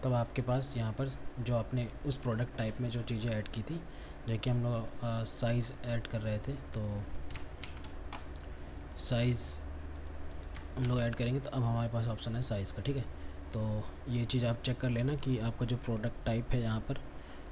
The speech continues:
अ, setting में जो प्रोडक्ट type है जो आपका, वो वही type होना चाहिए जो आप जिस product, मतलब जिस, जिसमें आप import कर रहे हैं उसी product type को आप सेल-, को select करना है,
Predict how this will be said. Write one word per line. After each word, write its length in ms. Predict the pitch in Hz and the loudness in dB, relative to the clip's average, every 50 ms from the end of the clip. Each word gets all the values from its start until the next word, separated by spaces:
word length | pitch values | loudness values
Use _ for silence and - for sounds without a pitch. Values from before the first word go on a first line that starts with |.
| - - | -4 -2
अ, 120 | 110 113 | 0 0
setting 360 | 110 - 117 113 - - 123 | 0 2 0 0 2 2 2
में 160 | 123 120 120 113 | 2 2 2 2
जो 100 | 120 117 | 0 0
प्रोडक्ट 480 | - - 113 107 117 120 - - - | 0 0 0 2 0 0 0 -2 0
type 260 | - 120 127 135 131 | 2 4 4 4 4
है 140 | - 113 110 | 2 0 0
जो 160 | 110 110 107 | 2 0 0
आपका, 260 | 107 104 - - - 127 | 0 -2 -2 -2 -2 -2
वो 320 | 117 117 123 127 131 - - - - | 0 2 2 2 2 2 0 -2 -4
वही 280 | 131 113 120 131 139 131 - - - | 0 2 4 4 4 4 2 2 4
type 200 | 131 123 120 - - | 4 4 2 2 0
होना 160 | 120 117 117 | 0 0 0
चाहिए 220 | 110 - 127 131 | 0 2 2 2
जो 140 | 127 123 120 | 2 2 2
आप 140 | 110 113 - - - - - - - - - - - | 2 2 0 -2 -4 -6 -6 -6 -6 -6 -2 2 4
जिस 140 | 131 123 | 4 4
product, 600 | - - 120 113 117 117 - - - - - 117 110 - - - | 4 4 2 2 2 0 0 -2 -6 -6 -6 -6 -6 -6 -4 -2
मतलब 360 | 113 107 110 113 117 113 113 | -2 0 0 0 0 0 0
जिस, 140 | 113 123 120 - - - - - - - - - - - - - - - - - - - - - - - - 131 | 0 0 0 0 -2 -4 -6 -6 -8 -10 -10 -10 -10 -8 -8 -10 -10 -10 -10 -12 -12 -12 -10 -10 -10 -8 -6 -2
जिसमें 360 | 120 120 123 - - 139 135 | 0 0 0 2 2 4 4
आप 180 | 131 127 120 - | 4 4 4 2
import 320 | 127 120 - 127 120 120 | 2 2 2 0 0 0
कर 160 | - - 117 - | 2 0 2 2
रहे 100 | 135 143 | 2 2
हैं 60 | 139 | 2
उसी 160 | 123 - 143 | 2 2 2
product 360 | 127 - 117 110 120 - - | 2 2 2 0 0 0 0
type 200 | 123 117 113 - - | 0 0 0 0 0
को 60 | 120 | -2
आप 100 | 113 - | -2 -2
सेल-, 300 | - - 113 110 - - | -2 -2 -2 -2 -2 -2
को 120 | 120 117 | -2 -2
select 340 | 107 - 117 110 110 107 - | 0 0 2 2 0 0 -2
करना 220 | 110 104 104 107 | -2 -2 0 0
है, 80 | 117 | -2